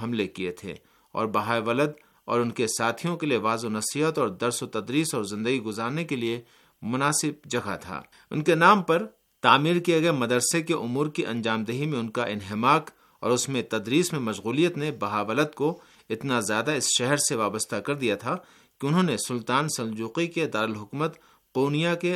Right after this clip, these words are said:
عمائدین کی جانب سے اس شہر کے سفر کی دعوت کو قبول نہیں کیا اور وہاں نہیں گئے۔ بہاولد لارندہ شہر میں جن برسوں میں قیام پذیر تھے، وہ دور انہوں نے اور ان کے بیٹے جلال الدین محمد بلخی نے،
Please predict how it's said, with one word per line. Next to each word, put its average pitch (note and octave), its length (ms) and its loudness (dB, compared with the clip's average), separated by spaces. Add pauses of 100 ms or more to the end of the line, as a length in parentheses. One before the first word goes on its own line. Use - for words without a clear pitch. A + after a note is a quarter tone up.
عمائدین A2+ 580 -2
کی D3 80 0
جانب G#2 300 -2
سے D#3 220 -2 (340)
اس - 120 -2 (120)
شہر C#3 220 0
کے C#3 140 -2
سفر B2 340 -2
کی B2 140 -6
دعوت G#2 340 -2
کو A#2+ 140 -4
قبول G#2 260 -4
نہیں C3 160 -2
کیا C#3+ 280 -2 (320)
اور A2+ 120 -2
وہاں A2 280 -4
نہیں A#2+ 300 -4
گئے۔ D#2+ 180 -4 (360)
بہاولد E3 640 6 (200)
لارندہ C3+ 520 4
شہر D3 320 2
میں D3 200 -2 (180)
جن A#2+ 240 0
برسوں A#2+ 300 2
میں D#3 100 0
قیام A2 280 -2
پذیر A2 340 0
تھے، E3 240 -4 (480)
وہ D3+ 200 6
دور D#3+ 280 6
انہوں C#3 240 0
نے D3+ 160 0 (460)
اور A#2+ 80 2
ان B2+ 100 0
کے A#2+ 160 2
بیٹے B2 340 0
جلال A2+ 260 0
الدین A2+ 340 -2
محمد A2 320 -4
بلخی G#2+ 340 -2
نے، D3 160 0